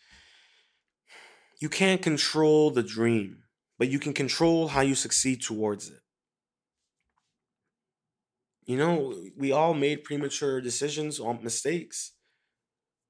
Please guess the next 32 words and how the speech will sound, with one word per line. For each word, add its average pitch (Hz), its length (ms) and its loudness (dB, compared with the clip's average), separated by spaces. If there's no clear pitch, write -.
with 123 160 0
our 117 280 2
goals 139 440 0
and 135 100 -2
our 117 120 -4
dreams, 160 480 -6
and, 156 260 -6
and 147 120 -6
we 156 100 -4
mess 175 280 -4
up. - 380 -10
And 123 100 -6
sometimes 180 400 -2
you 170 60 -4
have 170 80 -6
to - 80 -6
start 170 260 -2
from 165 120 -6
scratch - 600 -8
and 117 120 -6
start 143 360 -4
all 139 240 2
over 156 300 2
again. 107 380 -4
But 127 380 2
that 143 300 0
isn't 170 280 2
a 127 100 2
valid 104 580 -2
reason 113 360 -4
to - 60 -16
quit. 107 580 -6